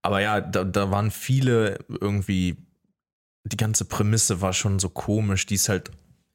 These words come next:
die macht es halt skurril, weil sie so abstrakt ist, ähm, weil sie auch so, so clean ist und,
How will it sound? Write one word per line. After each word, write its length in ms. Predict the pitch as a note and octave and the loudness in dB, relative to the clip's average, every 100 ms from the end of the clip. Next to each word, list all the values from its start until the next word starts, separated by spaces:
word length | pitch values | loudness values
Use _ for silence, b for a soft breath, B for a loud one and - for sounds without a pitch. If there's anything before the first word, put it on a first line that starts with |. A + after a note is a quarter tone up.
| _ _ _ _ _ _ _ | _ _ _ _ _ _ _
die 60 | G2 | -2
macht 320 | G2+ A#2 - | 0 0 0
es 160 | - - | 0 2
halt 200 | F#2+ F2+ | 2 2
skurril, 680 | - - F2+ G2+ A#2+ B2+ G2 | -2 -2 -2 2 2 2 2
weil 160 | F#2+ | 2
sie 100 | F#2+ | 0
so 240 | F#2 F#2+ - | -2 -2 -4
abstrakt 760 | - - - - A2+ - - | -2 0 0 0 0 -2 -8
ist, 600 | - - F#2+ A2 - - - | -4 0 2 2 0 -2 -2
ähm, 420 | E2+ E2+ F2 F2 B B | 0 0 0 -2 B B
weil 220 | - E2+ F#2+ | -4 -2 0
sie 160 | G2 | 0
auch 140 | F2 F2 | -2 -2
so, 360 | - F2 F2 | 0 0 -2
so 140 | E2+ E2 | -4 -6
clean 680 | - - G2+ B2+ D3 C3 | -8 -4 0 2 4 2
ist 600 | F#2+ D2 F#2+ A#2 - - _ _ _ _ _ - | 0 -2 0 0 -2 -4 _ _ _ _ _ -12
und, 600 | - E2+ E2+ E2+ E2+ - | -2 0 0 0 -2 -4